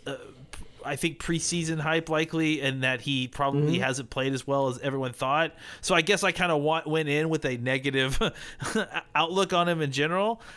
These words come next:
Speaker 1: but I thought he was okay in, in, in some of his reps, and, and I thought that, um,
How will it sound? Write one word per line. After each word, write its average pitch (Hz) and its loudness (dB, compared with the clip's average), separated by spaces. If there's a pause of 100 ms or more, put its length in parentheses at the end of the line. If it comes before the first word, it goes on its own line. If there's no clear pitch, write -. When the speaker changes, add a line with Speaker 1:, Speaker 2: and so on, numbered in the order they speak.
(160)
Speaker 1:
but 175 2
I 190 6
thought 226 2
he 202 0
was 190 2
okay 165 0
in, 165 0
in, 160 0
in 151 -2
some 147 -6
of 139 -4
his 127 -6
reps, 135 0
and, 160 0
and 160 2
I 165 2
thought 170 0
that, 139 0
um, 123 -2